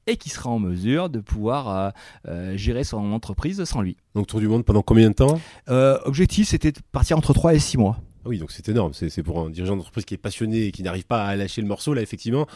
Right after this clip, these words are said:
Speaker 2: Affaire conclue ou pas, alors ?
Speaker 1: Affaire conclue.
Speaker 2: Oui.
Speaker 1: Alors ça, ça a été fait. Ça a
Speaker 2: Oui.
Speaker 1: été très bien fait, donc il était ravi. Et je pense qu'il passait un coup de fil à ses équipes une fois tous les quinze jours.
Speaker 2: D'accord.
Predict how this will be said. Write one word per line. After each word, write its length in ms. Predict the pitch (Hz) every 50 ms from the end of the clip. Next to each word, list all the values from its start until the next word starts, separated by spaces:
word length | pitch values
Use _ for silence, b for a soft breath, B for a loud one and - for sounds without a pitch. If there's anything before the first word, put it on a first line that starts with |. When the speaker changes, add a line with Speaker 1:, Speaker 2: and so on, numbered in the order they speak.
| B B
Speaker 2:
Affaire 300 | - 113 - 135 123 - _ -
conclue 300 | 135 120 - 160 196 220
ou 80 | 190
pas, 180 | - 117 110 107
alors ? 260 | 98 92 90 - _ _ -
Speaker 1:
Affaire 200 | 165 - 277 -
conclue. 340 | - 180 - 131 113 - -
Speaker 2:
Oui. 100 | 117 110
Speaker 1:
Alors 220 | 101 107 - - -
ça, 120 | 160 214
ça 120 | 214 - 196
a 20 |
été 180 | 160 - 110 104
fait. 200 | - 127 165 - -
Ça 100 | - -
a 20 |
Speaker 2:
Oui. 60 | - -
Speaker 1:
été 140 | - 120
très 200 | 117 - - 156
bien 120 | 147 131 127
fait, 140 | - 160 156
donc 220 | 139 113 101 -
il 80 | 101 98
était 240 | 104 - 160 151
ravi. 380 | 127 117 139 147 127 127 226 - - - b b b b b b b
Et 80 | b 98
je 120 | 98 107
pense 200 | - - 151 -
qu'il 120 | - 123 -
passait 180 | 110 - -
un 80 | 113 113
coup 80 | -
de 60 | 123 104
fil 100 | 123 120
à 40 |
ses 120 | 110 113 113
équipes 240 | 110 - 143 143 131
une 80 | -
fois 80 | - 127
tous 100 | - 170
les 80 | 185
quinze 160 | - 220 220 214
jours. 240 | 247 214 123 - - - _ _ _ _ -
Speaker 2:
D'accord. 300 | 117 107 107 82 -